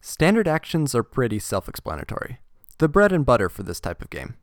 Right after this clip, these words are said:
although the ability to mix and match both movement and combat techniques is not always a given in such games.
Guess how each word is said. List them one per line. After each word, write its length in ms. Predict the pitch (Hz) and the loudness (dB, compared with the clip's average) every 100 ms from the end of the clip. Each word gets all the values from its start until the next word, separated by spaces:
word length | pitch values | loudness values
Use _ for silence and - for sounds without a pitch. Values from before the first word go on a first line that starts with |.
| _ _ _ - | _ _ _ -2
although 320 | 131 151 156 | 2 6 4
the 140 | 139 135 | 4 2
ability 400 | 131 175 165 151 | 2 2 2 -2
to 100 | 117 | -2
mix 240 | 123 - | -2 -2
and 140 | 110 | -2
match 280 | 110 113 - | -2 -4 -6
both 240 | 98 98 107 | -6 -4 -2
movement 400 | 117 127 120 - | -2 0 -2 -4
and 80 | |
combat 440 | 98 95 107 107 - | -6 -2 0 -2 -4
techniques 580 | - - 123 117 - - | -8 -4 -6 -6 -12 -6
is 160 | 151 160 | 0 2
not 180 | 190 135 | 4 4
always 320 | 110 90 95 | 4 2 -4
a 60 | |
given 200 | 87 80 | -8 -8
in 120 | 65 65 | -8 -8
such 240 | - - | -10 -12
games. 400 | - - - | -14 -14 -14